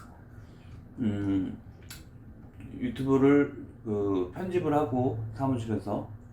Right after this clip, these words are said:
음, 근데 편집, 편집을 하려면은 시간이 꽤 걸리더라고요. 여하튼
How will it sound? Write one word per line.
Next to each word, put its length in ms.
음, 440
근데 140
편집, 500
편집을 340
하려면은 840
시간이 340
꽤 120
걸리더라고요. 720
여하튼 560